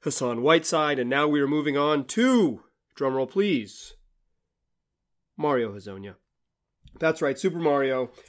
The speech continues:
is our second player in this, uh, this series, and if, if this is your first one and you're just catching up, let me explain what we're gonna do here. We're gonna do three segments. Mario Hezonja's year in review,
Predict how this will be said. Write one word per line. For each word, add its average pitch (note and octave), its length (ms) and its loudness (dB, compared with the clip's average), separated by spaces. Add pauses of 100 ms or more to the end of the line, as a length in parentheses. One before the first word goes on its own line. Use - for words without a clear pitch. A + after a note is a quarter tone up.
(100)
is C3+ 100 -4
our C#3 80 -2
second D3 300 -2
player C3+ 260 -2
in B2+ 100 -4
this, B2+ 300 -6
uh, A#2+ 320 -6
this B2+ 240 -6
series, B2 400 -6
and B2 100 -6
if, C3 200 -10
if D3+ 180 -2
this D3+ 180 -4
is C#3+ 80 -8
your D3 80 -4
first E3 280 -2
one D3 120 2
and C#3+ 60 0
you're B2 100 -6
just B2+ 160 -6
catching C3 240 -6
up, D3 160 0
let C3 120 -2
me B2 100 -2
explain A#2 340 -6
what A#2+ 100 -8
we're A2+ 60 -10
gonna A#2 140 -8
do D3+ 180 0
here. E3+ 280 -2 (300)
We're F3+ 60 -4
gonna F#3 140 10
do F3 160 2
three F3+ 240 -4
segments. E3 680 -2
Mario D#3 300 2
Hezonja's D3 420 0
year C#3+ 120 0
in C3+ 60 -2
review, G3+ 520 -2